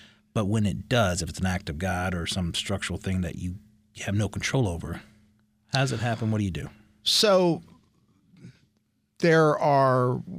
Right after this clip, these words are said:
Speaker 2: when you give a warranty to the homeowner, you're, you're laying out specific coverage expectations.
Speaker 1: Yeah.
Speaker 2: And you, we talked about it the first and second year, but really the big, big part of this is major structural defect coverage, which,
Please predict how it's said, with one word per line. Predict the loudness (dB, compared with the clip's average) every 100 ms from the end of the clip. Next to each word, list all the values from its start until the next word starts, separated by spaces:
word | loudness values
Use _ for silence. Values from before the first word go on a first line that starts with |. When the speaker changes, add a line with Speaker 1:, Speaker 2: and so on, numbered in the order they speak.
| -14 -18 _
Speaker 2:
when | 4
you | 6
give | 6 4
a | 4
warranty | 4 4 2 2 0
to |
the | 0
homeowner, | 0 0 0 0
you're, | 0 -2
you're | -2 -2
laying | 0 0 0
out | 0 -2 -4
specific | -4 -2 0 0 -2 -6 -6
coverage | -6 -4 -6 -6
expectations. | -8 -8 -10 -8 -8 -6 -6 -6 -4 -4 -4
Speaker 1:
Yeah. | -10 -14 _
Speaker 2:
And | -8 -6
you, | -6 -8
we | -8
talked | -4 -4 -4
about | -6 -8
it | -8
the |
first | -8 -6 -6
and | -4
second | -6 -6 -6
year, | -6 -8
but | -10 -8
really | -4 0 0
the | 0 -2 -4
big, | 0 2 4 2 -2 -2
big | -2
part | 2 2 2
of | 0
this | -2 -2 -2
is | -4 -4
major | -4 0 0 0 0
structural | -2 -2 -4 -6
defect | -6 -6 -6 -10 -8
coverage, | -10 -8 -12 -14 -16 -20 -18 -18 -14 -4
which, | 0 0 2 2 2